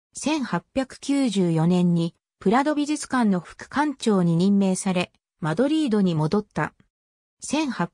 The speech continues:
百九十八年にフランシスコ・ブラディーリャ・オルティスの後任として館長になり、亡くなる千九百一年まで館長を続けた。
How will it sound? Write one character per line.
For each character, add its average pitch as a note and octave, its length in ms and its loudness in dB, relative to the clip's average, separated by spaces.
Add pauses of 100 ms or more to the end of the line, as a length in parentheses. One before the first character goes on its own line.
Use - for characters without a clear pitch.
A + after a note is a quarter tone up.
百 - 260 -6
九 D4 240 0
十 G#3 200 2
八 E3 320 -4
年 G3 240 2
に D#3 200 -2 (260)
フ - 140 -2
ラ B3+ 140 2
ン D4 100 -8
シ D4+ 120 -2
ス - 80 -6
コ・ - 140 -4
ブ D3+ 140 -4
ラ G3 160 0
デ A3+ 80 0
ィ A3+ 100 0
ー G#3 40 -2
リ A3+ 80 2
ャ・ G#3 100 2
オ F3+ 80 2
ル C#4 100 0
テ D4+ 100 -4
ィ D4+ 60 -2
ス C4 120 -2
の A3 120 2
後 A3+ 240 0
任 C4 200 0
と - 120 -4
し - 120 -8
て A#3 140 -4
館 B3 220 2
長 G3+ 240 0
に E3+ 120 0
な F3 120 0
り、 D#3 180 -4 (260)
亡 A#3 120 2
く C#4+ 140 -8
な C#4+ 100 -2
る C#4 100 -2
千 C#4 300 -2
九 B3+ 220 -4
百 G3 320 -2
一 E3 260 -4
年 A#3+ 240 2
ま F3+ 140 0
で D#3+ 100 2
館 D#4+ 300 -6
長 F3+ 240 0
を D3 80 0
続 D3+ 260 -6
け D#3+ 120 -6
た。 C#3 240 -6